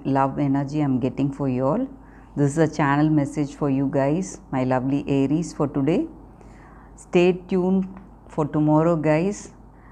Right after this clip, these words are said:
Uh, I'll be giving out, uh, channel love messages every day for you all. So please subscribe if you are not subscribed. So that, that's all, guys, for today. Thank you, Aries, for watching this video.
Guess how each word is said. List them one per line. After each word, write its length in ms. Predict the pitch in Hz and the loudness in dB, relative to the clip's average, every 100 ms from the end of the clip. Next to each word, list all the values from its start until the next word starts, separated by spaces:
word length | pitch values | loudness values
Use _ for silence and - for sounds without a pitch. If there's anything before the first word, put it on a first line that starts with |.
| - 143 | -10 -4
Uh, 260 | 135 135 | 0 2
I'll 160 | 143 143 | 2 2
be 120 | 151 | 0
giving 360 | 151 147 170 165 | 0 2 2 4
out, 380 | 165 160 - | 4 2 -2
uh, 380 | 135 127 127 123 | -2 0 0 -2
channel 440 | 117 165 147 156 160 | -2 0 2 2 2
love 320 | 147 143 147 | 2 0 0
messages 640 | 143 139 151 135 143 139 - | 0 -2 -2 -2 -4 -6 -4
every 360 | 139 131 156 151 | -2 0 0 2
day 200 | 151 156 | 2 2
for 220 | 160 143 | 0 -2
you 160 | 135 | 0
all. 260 | 139 208 330 - - - - - - | 2 0 -2 -6 -20 -20 -20 -20 -14
So 200 | - 151 | -4 -4
please 320 | - 170 165 | 0 0 0
subscribe 580 | 170 165 - 170 165 165 | 0 -2 -2 0 2 2
if 140 | 160 | 0
you 80 | 151 | 0
are 100 | 139 | 0
not 240 | 139 151 156 | 2 0 0
subscribed. 600 | 151 - - 160 226 - - - - - - | -4 -4 -6 -4 -4 -8 -16 -20 -20 -20 -12
So 180 | - 151 | -4 0
that, 320 | 135 139 139 - | 2 2 0 -2
that's 380 | 143 143 143 185 | 4 4 4 0
all, 180 | 175 | 0
guys, 360 | 156 151 151 151 | 2 2 0 -4
for 120 | 156 | -6
today. 420 | - 139 143 202 - - - - - - | -4 -2 -2 -2 -8 -18 -20 -20 -20 -4
Thank 320 | 151 151 160 | 0 2 2
you, 380 | 185 175 160 - - | 2 2 -2 -4 0
Aries, 520 | 147 151 175 202 - | 2 2 2 -2 -4
for 160 | 151 | -2
watching 400 | 131 131 131 165 | 0 0 0 -2
this 200 | 147 139 | -2 -4
video. 440 | 143 139 143 175 | -4 -2 -2 -2